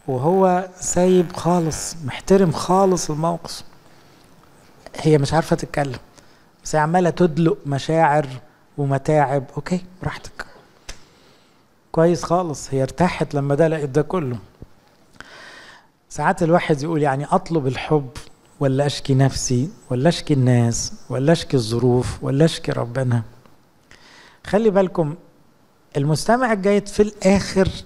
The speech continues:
يقدر يسوقك، يقولك: "إيه، طب بص بقى، إحنا اشتكينا الناس كلها، ينفع ندور على شكوى م-، نشكي نفسنا؟" في الاعتراف بالذات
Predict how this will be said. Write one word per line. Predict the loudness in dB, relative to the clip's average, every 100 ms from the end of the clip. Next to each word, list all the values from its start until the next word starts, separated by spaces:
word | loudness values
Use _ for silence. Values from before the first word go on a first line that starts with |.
| -8 2
يقدر | 2 4 2 4
يسوقك، | 4 2 0 -2 0 -2 0
يقولك: | 0 2 2 2 2
"إيه، | 2 2
طب | 0 0
بص | -2 -2 -4
بقى، | -6 -10 -20 -20 -10
إحنا | -4 -2
اشتكينا | -2 0 -2 2 4 4
الناس | 4 2 0
كلها، | -6 -6 -8 -12 -20 -20 -20 -20 -20 -20 _ -20 -20 -20 _ _
ينفع | 0 0 0 -4 -2
ندور | 0 4 6 6 4
على | 2 0 -2
شكوى | -2 -4 0 0
م-، | 0 -4 -12 _ -4
نشكي | -2 -2 -2
نفسنا؟" | -2 -2 -2 -4 -4
في | -4 -2
الاعتراف | 0 0 0 -2 -2
بالذات | -6 -6 -10